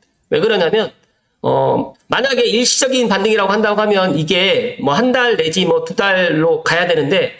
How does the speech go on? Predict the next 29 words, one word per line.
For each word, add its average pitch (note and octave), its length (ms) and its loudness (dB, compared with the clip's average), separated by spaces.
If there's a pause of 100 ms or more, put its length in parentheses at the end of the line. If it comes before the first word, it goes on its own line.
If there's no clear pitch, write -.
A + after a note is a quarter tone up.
(220)
지금 G#3+ 560 0 (160)
작년 G#3 340 2
십이월 A#3+ 540 2
저점을 F#3+ 640 0
기준으로 F#3+ 380 0
해서 D#3+ 540 0
일월, F3 320 2
이월, F3 300 2
삼월, G3 300 0
사월, F#3 380 0
오월, G3 280 0 (500)
지금 F3+ 180 0
유월 A#3+ 220 2
달 G3+ 280 0
아직 D3+ 320 0
안 C3+ 140 0
됐기 F#3 240 -2
때문에 E3 360 0
오월 G3 220 0
달까지 F#3+ 360 -2
계속해서 G#3 480 -2
지금 D#3+ 380 -2 (260)
반등을 F#3 540 2
하고 A#3 140 0
있고, E3+ 400 -2 (200)
특히 B3+ 340 0
이제 F#3+ 140 0
작년 G3 300 0
십이월은, A3 720 0